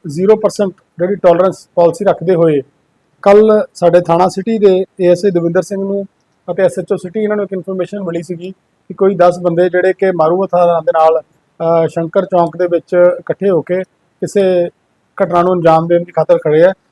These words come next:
ਜਿਸ ਤੇ ਕਿ ਇਮੀਡੀਏਟਲੀ ਰੇਡ ਕਰਕੇ ਉਹਨਾਂ ਨੂੰ ਰਾਉਂਡ ਅਪ ਕੀਤਾ ਗਿਆ ਔਰ ਉਹਨਾਂ ਦੇ ਕੋਲੋਂ ਦੋ ਜਿਹੜੇ ਆ ਪਿਸਤੌਲ ਬਰਾਮਦ ਕੀਤੇ ਗਏ ਆ, ਇੱਕ ਤਿੰਨ ਸੌ ਪੰਦਰਾਂ ਬੋਰ ਅਤੇ ਇੱਕ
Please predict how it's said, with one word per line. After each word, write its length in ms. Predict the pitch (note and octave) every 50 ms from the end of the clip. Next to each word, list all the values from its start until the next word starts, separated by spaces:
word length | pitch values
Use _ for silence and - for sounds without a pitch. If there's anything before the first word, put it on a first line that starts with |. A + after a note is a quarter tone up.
| _ _ - E3
ਜਿਸ 160 | E3+ G3+ F#3+
ਤੇ 180 | - - A#3
ਕਿ 100 | F#3+ A3+
ਇਮੀਡੀਏਟਲੀ 520 | A3 G#3+ G#3+ A3+ G#3+ G#3 G3+ G3 - G#3+ G#3 F3+
ਰੇਡ 180 | E3+ E3+ F3
ਕਰਕੇ 320 | - F#3+ F3+ E3+ _ - G#3
ਉਹਨਾਂ 120 | G#3 G#3+
ਨੂੰ 80 | G#3 F3+
ਰਾਉਂਡ 200 | D#3 D#3 D#3 F3
ਅਪ 60 | E3+ -
ਕੀਤਾ 240 | - F3+ - F#3 F#3
ਗਿਆ 240 | F#3 G3 G#3 G#3 G#3 _ _ _ _ _ _ - F#3
ਔਰ 180 | F3+ F#3 F#3
ਉਹਨਾਂ 260 | G#3 G#3+ G#3 A3 A#3
ਦੇ 80 | A3+ A3
ਕੋਲੋਂ 380 | G#3+ G3+ F#3 F#3+ G3 G3+ G#3 G#3 _ E3
ਦੋ 180 | E3+ F3+ G3 G3+
ਜਿਹੜੇ 340 | G3 G3+ G3+ G#3 G3+ G3+ G3+
ਆ 40 | F#3+
ਪਿਸਤੌਲ 580 | - - E3 - - F3+ F3+ F3+ F#3 F#3 F#3+
ਬਰਾਮਦ 300 | F3 F3+ F3 E3+ F3 F3+ -
ਕੀਤੇ 260 | - F#3+ - - G3+ G3
ਗਏ 180 | G3+ G3+ G#3
ਆ, 100 | G#3 G#3 - _ _ _ _ _ _ - F3
ਇੱਕ 80 | - -
ਤਿੰਨ 120 | G3 F#3
ਸੌ 120 | - G3+ G3
ਪੰਦਰਾਂ 320 | F3 F3 D#3+ E3+ F3+ F#3
ਬੋਰ 300 | F3+ F#3+ G3 G3+ G#3+ G3+ -
ਅਤੇ 140 | F#3+ D#3+ G3
ਇੱਕ 400 | F#3+ - - G3+ F#3+ F#3+ F#3+ E3+